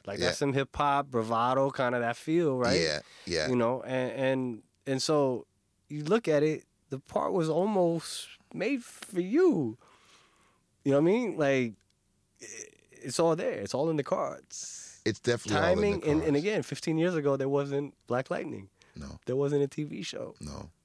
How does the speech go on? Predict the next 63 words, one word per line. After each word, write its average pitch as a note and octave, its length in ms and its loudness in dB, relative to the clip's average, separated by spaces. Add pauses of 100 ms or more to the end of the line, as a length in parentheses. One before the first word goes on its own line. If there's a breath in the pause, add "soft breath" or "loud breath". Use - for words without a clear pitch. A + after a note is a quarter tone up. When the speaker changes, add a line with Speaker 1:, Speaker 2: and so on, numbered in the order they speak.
Speaker 1:
There B2+ 100 -4
wasn't C#3 300 2
a C#3 60 0
script - 480 -2
Speaker 2:
There - 100 0
wasn't F#2+ 240 4
Speaker 1:
that D#2 60 0
Speaker 2:
a - 20 -2
room E2 320 0
for E2+ 300 2
Speaker 1:
There F#2+ 100 4
Speaker 2:
it. - 20 4
Speaker 1:
wasn't C3+ 200 0
a C3+ 40 2
room D3 200 4
for E3+ 200 2
it. D#3+ 40 2
There C3 100 4
wasn't E3 300 4
an C3 80 2
Speaker 2:
Mm. - 20 0
Speaker 1:
audience D3+ 400 4
for F3 140 2
Speaker 2:
Wasn't F3+ 180 4
Speaker 1:
it. F3+ 60 0
Speaker 2:
a E3+ 40 -2
need F2+ 300 0
for F2 360 2
it. - 80 -6
Wasn't D#2+ 280 -2
a, D2+ 100 -4
I - 40 -2
mean, G2+ 80 0
it - 20 2
was F2 120 -2
a D2+ 40 -6
need F2+ 160 -2
for D2+ 140 -4
it, - 60 -10 (180 loud breath)
but - 100 -4
it - 20 0
wasn't F#2+ 220 0
an - 80 -4
audience F2 380 0
for - 140 -6
Speaker 1:
There A#2 80 2
wasn't D3+ 180 4
Speaker 2:
it. D#3+ 40 2
Speaker 1:
an E3 60 2
audience F#3 300 0
for - 260 -6
it. B2 60 -4
Speaker 2:
And, D#2+ 480 -4
and, D2 480 -6 (100)
and E2 240 -8
it, D#2 280 -6
it D#2+ 160 -8
wasn't, F2 420 -4 (180)
I, D2+ 220 -4
I F2+ 80 -4
say F2+ 340 0 (100)
it E2 140 -6
wasn't E2 720 -4